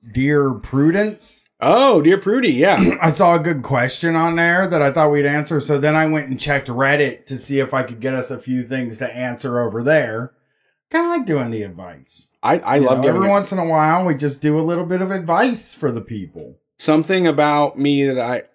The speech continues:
Speaker 2: you know, I realize is not everybody is willing to just start talking without knowing where they're going. And especially when it comes to advising someone on their life, but I'm completely comfortable with it.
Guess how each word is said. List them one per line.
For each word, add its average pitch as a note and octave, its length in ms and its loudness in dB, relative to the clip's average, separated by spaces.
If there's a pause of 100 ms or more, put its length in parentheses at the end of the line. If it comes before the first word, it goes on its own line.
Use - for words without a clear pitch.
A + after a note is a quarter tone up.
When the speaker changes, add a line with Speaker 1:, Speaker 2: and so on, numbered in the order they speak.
(120)
Speaker 2:
you C3 140 0
know, A#2 400 -2
I B2 80 0
realize B2 680 0
is A#2+ 260 -6
not C#3 240 2
everybody C3+ 520 2
is A#2 140 -2
willing B2 380 0
to B2 120 -8
just A#2 240 -2
start A#2 360 -2
talking C3+ 520 -2
without A#2 360 0
knowing A#2+ 560 -2 (200)
where B2 220 2
they're A#2+ 160 2
going. B2+ 640 0
And C3+ 160 0
especially - 420 0
when C#3 140 2
it C3+ 100 -6
comes C3+ 220 0
to C3+ 140 2
advising B2 480 2
someone C#3 260 0
on C3 140 2
their B2 140 0
life, B2 420 -2
but A#2+ 100 -2
I'm E3 160 2
completely C#3+ 380 0
comfortable B2 400 -4
with F#2+ 180 -12
it. F2 160 -10